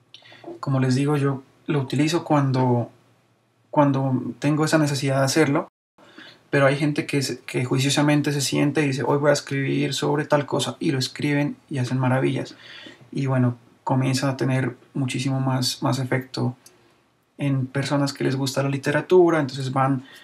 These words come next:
a este cantante y después se meten a su blog y está buenísimo eso. Entonces, es otra forma de, de contarle a la gente. A mí me ha ayudado muchísimo también para plasmar y dejar sobre, sobre todo una historia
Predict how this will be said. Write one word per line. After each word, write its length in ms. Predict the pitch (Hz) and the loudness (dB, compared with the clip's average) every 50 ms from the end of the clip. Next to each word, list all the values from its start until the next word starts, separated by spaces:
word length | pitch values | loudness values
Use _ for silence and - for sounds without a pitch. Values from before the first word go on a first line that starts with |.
| - _ _ _ | -20 _ _ _
a 120 | - 131 131 | -4 -4 -4
este 180 | 131 - 135 | -2 -4 -4
cantante 540 | - 139 135 123 143 147 147 151 131 147 151 | -2 -2 0 2 2 2 2 2 0 0 0
y 100 | 143 135 | 0 0
después 320 | 127 127 123 - - 139 | 0 -2 -2 -2 -4 -2
se 80 | 127 135 | 0 2
meten 300 | 127 135 135 - - 135 | 0 0 0 0 -2 -2
a 60 | 131 | -2
su 140 | 131 - - | 0 -2 -2
blog 240 | 135 139 143 135 - - | -2 -2 -2 -2 -4 -6
y 120 | 139 127 | -4 -4
está 200 | 123 - - 139 | -4 -2 0 0
buenísimo 540 | 123 123 127 135 139 139 - - 147 139 135 | 2 2 2 0 0 -2 -2 -2 -2 -2 -2
eso. 180 | 131 131 - | -4 -6 -10
Entonces, 480 | - _ - - - - - - - - _ _ _ _ _ _ _ _ _ _ | -14 _ -20 -18 -14 -14 -14 -14 -14 -18 _ _ _ _ _ _ _ _ _ _
es 160 | 135 123 - - | -4 -4 -2 -4
otra 260 | 143 127 127 135 131 | -4 -4 -2 -6 -4
forma 400 | 127 135 135 135 135 131 131 131 | -4 -2 0 0 0 0 0 -2
de, 60 | - - | -2 -4
de 160 | 123 131 123 | -6 -8 -4
contarle 400 | - 131 123 123 - 123 123 123 | 0 0 0 0 0 0 0 0
a 40 | 135 | -2
la 60 | 131 | -4
gente. 220 | 143 131 - - | -4 -6 -6 -4
A 20 | 123 | -4
mí 120 | 131 131 | -4 -2
me 100 | 131 131 | -2 -2
ha 20 | 127 | 0
ayudado 260 | 131 131 131 135 135 | 0 0 0 0 0
muchísimo 520 | 135 131 127 123 127 - 180 180 185 185 - _ _ _ _ _ _ _ _ _ | -2 -2 -2 -4 -4 -2 -2 -4 -4 -4 -8 _ _ _ _ _ _ _ _ _
también 240 | - 135 135 135 135 | -2 0 0 0 2
para 240 | 139 147 143 139 | 2 2 2 2
plasmar 400 | - 127 131 127 131 143 165 180 | 0 -2 0 0 2 2 4 4
y 80 | 180 165 | 4 4
dejar 320 | 143 127 - 135 135 135 | 4 2 0 0 0 0
sobre, 440 | 131 - 156 151 147 143 131 127 123 - _ _ | -2 -2 -2 -2 0 0 -2 -2 -4 -8 _ _
sobre 240 | - 135 139 135 | -4 -2 -2 -2
todo 160 | 131 - 135 139 | -2 -4 -2 -2
una 140 | 143 143 | 0 0
historia 640 | 143 135 - - - 147 143 139 135 139 139 139 131 | 0 -2 -2 -2 0 0 2 2 0 0 -2 -2 -4